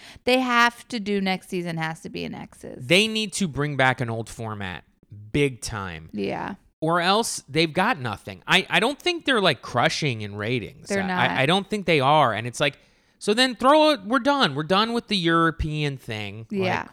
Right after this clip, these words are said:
Speaker 2: Like, like, I don't think that's working.
Speaker 1: No more spies or War of the Worlds
Speaker 2: Get
Speaker 1: or
Speaker 2: out of the, get out of, like, the cold mountains.
Speaker 1: Yeah, stop being in Croatia.
Speaker 2: Like, I hate that, like,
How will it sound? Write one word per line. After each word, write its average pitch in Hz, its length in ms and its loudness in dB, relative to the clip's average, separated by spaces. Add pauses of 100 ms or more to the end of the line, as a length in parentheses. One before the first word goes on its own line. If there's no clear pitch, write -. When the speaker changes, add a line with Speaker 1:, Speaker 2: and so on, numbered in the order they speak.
(240)
Speaker 2:
Like, 117 340 -2
like, - 100 -20 (840)
I 156 100 6
don't 202 200 0
think 180 220 -2
that's 147 260 0
working. 107 640 -8 (160)
Speaker 1:
No 202 140 0
more 247 200 0
spies 190 800 2
or 165 140 0
War 190 260 0
of 196 140 -2
the 185 100 0
Worlds 196 560 2
Speaker 2:
Get 226 160 2
Speaker 1:
or 175 60 0
Speaker 2:
out 214 260 6
of 214 200 0
the, 175 280 -2 (180)
get 208 220 0
out 233 240 2
of, 233 140 -2
like, 208 260 0
the 170 120 2
cold 151 540 0
mountains. 117 680 -4
Speaker 1:
Yeah, 196 320 2
stop 220 260 -4
being 285 160 -2
in 247 160 -2
Croatia. 185 600 -2
Speaker 2:
Like, 147 180 0
I 156 200 -2
hate 214 600 -4
that, 135 260 -6
like, 117 440 -4